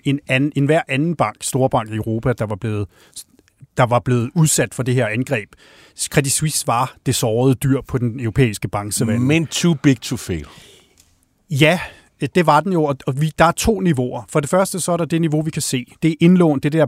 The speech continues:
Speaker 1: bankrun, det er kunderne trækker deres penge ud, det er aktiekursen, der falder. Det kan vi alle sammen følge med i. Vi kan læse overskrifterne. Det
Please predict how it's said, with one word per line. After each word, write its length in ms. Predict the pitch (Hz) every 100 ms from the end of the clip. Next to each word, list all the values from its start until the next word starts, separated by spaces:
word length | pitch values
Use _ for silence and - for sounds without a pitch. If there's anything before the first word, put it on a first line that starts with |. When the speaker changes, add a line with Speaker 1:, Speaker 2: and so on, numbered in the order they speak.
| -
Speaker 1:
bankrun, 480 | 127 135 147 135 131
det 240 | 147 147
er 140 | 123
kunderne 420 | 113 - 156 165 143
trækker 300 | - 123 120
deres 160 | 117
penge 260 | - 139 143
ud, 100 | 127
det 100 | 131
er 160 | - 127
aktiekursen, 600 | - - - 127 - -
der 80 | 110
falder. 360 | - 110 - - - -
Det 80 | 156
kan 80 | 147
vi 60 |
alle 140 | 139 147
sammen 240 | 139 120
følge 200 | - 131
med 340 | 117 117 127 123
i. 120 | 110
Vi 80 | 110
kan 120 | 113
læse 220 | 117 117 110
overskrifterne. 580 | 107 - 113 - 110
Det 80 | 107